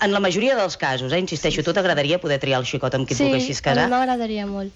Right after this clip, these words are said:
Speaker 1: <laughs> Perquè, clar, vosaltres si aneu de casa a l'escola, o sigui, podeu tenir relació amb nois fora de l'escola? Podeu anar al cine,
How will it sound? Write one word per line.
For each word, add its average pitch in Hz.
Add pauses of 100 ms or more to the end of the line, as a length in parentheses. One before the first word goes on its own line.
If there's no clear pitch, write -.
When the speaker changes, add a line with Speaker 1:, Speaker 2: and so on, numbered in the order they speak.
(100)
Speaker 1:
<laughs> 147
Perquè, 196
clar, 214
vosaltres 240
si 226
aneu 190
de 170
casa 180
a -
l'escola, 202
o -
sigui, 180 (800)
podeu 220
tenir 302
relació 180
amb 165
nois 156
fora 156
de 143
l'escola? 196
Podeu 226
anar 330
al 302
cine, 156